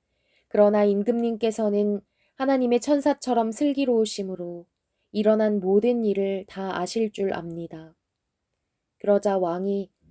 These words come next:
직접 요압에게 명령을 내렸다. 보시오, 내가 장군의 뜻대로 하기로 결심하였으니 가서 그 어린 아이 압살롬을 데려오시오.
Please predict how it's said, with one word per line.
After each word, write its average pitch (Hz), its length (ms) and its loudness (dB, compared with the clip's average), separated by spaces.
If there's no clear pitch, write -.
직접 226 480 0
요압에게 214 580 2
명령을 190 500 -4
내렸다. 165 600 -16
보시오, 202 680 2
내가 190 300 0
장군의 208 480 0
뜻대로 226 460 0
하기로 214 380 -2
결심하였으니 196 1120 -2
가서 214 640 4
그 214 200 -2
어린 208 340 2
아이 196 440 -2
압살롬을 196 680 0
데려오시오. 185 840 -2